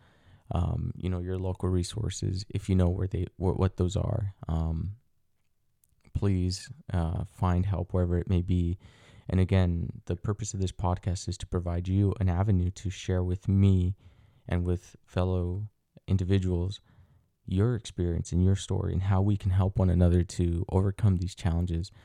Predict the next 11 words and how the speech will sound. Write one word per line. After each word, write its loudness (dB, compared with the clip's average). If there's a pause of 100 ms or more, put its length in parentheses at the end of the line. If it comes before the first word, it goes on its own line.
(220)
Because 2
the 4
reality 2
is 2
the 0
future 0
is -4
bright. 0 (920)
There's 0
so 2
much 2